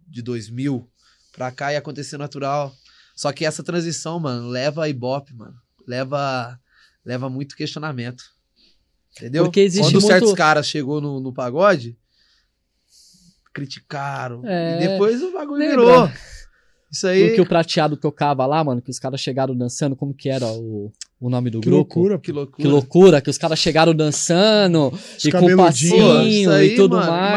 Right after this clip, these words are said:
Speaker 1: imagina quando eles chegaram. Deve que, mano, gerou
Speaker 3: Certeza,
Speaker 1: polêmica.
Speaker 3: certeza.
Speaker 1: Entendeu? Igual eu falo, mano, isso aí sempre vai gerar polêmica. Ah, pô, os moleque aí é aventureiro, hein?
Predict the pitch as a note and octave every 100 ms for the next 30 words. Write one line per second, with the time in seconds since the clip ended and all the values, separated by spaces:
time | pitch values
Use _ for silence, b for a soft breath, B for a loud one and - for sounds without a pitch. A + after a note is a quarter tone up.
0 | G#3 A#3+ A#3 A#3 A3 G#3+ A#3 G#3 G#3 D#3
1 | B2 D#3+ _ - E3+ F#3+ A3+ G#3+ G#3 D#3+
2 | D#3 F3+ F#3+ D#3 F3 F#3+ D3+ D#3 F3+ A#2
3 | G2+ B2 C#3+ C3 B2+ D#3+ F3 G3+ E3 E3
4 | F#3 G3 F#3 F#3+ D#3 E3 C3+ D#3 D#3 E3+
5 | F3+ G3 G3 G3 G3 F3+ F3 F#3 F#3+ G3
6 | F#3+ G3+ F#3+ E3+ F3+ F3+ F#3+ G3 F3+ F#3+
7 | G3+ G#3 F#3 G3+ G3+ G3